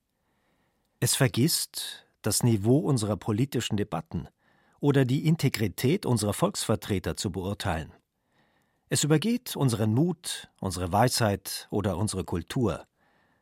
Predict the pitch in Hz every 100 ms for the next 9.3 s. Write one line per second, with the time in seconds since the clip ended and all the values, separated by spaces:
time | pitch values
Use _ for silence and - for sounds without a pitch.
0 | _ _ _ - - 110 117 175 - -
1 | 156 135 127 110 107 101 - 156 151 -
2 | - 147 147 - - 160 - - - _
3 | _ _ - 127 117 110 135 160 127 117
4 | 117 117 110 120 135 95 - - - -
5 | - - _ _ _ _ _ _ _ _
6 | - 220 220 - - - - _ - 104
7 | - - - 131 156 147 160 170 165 -
8 | 147 143 139 135 139 - - 143 123 80
9 | - -